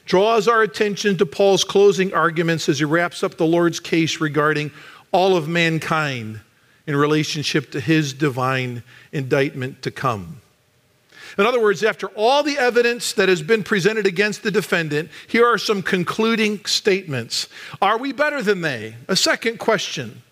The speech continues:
not at all. Each of you here is either a Jew or Gentile. You're either formerly an irreligious heathen or you are formerly an, uh,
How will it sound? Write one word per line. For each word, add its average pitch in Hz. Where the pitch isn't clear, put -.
not 226
at 226
all. 156
Each 277
of 208
you 185
here 151
is 180
either 214
a 220
Jew 240
or 214
Gentile. 170
You're 220
either 202
formerly 240
an 185
irreligious 254
heathen 262
or 208
you 226
are 202
formerly 220
an, 180
uh, -